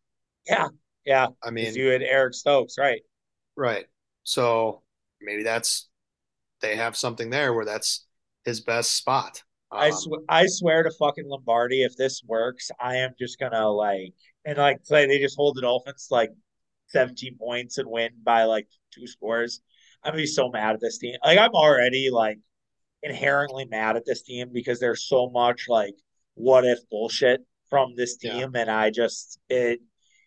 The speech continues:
Speaker 1: it's starting to kinda drive me absurd. Like, I, I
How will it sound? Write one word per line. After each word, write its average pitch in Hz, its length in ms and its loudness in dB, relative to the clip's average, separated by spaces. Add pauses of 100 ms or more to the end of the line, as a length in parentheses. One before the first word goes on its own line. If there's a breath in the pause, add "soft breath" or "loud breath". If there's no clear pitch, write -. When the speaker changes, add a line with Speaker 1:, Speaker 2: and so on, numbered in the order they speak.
(160)
Speaker 1:
it's 147 200 4
starting 151 340 6
to 143 100 2
kinda 127 240 2
drive 113 280 4
me 110 100 -12
absurd. 101 500 -2
Like, 110 220 2
I, 120 280 6 (500)
I 156 580 4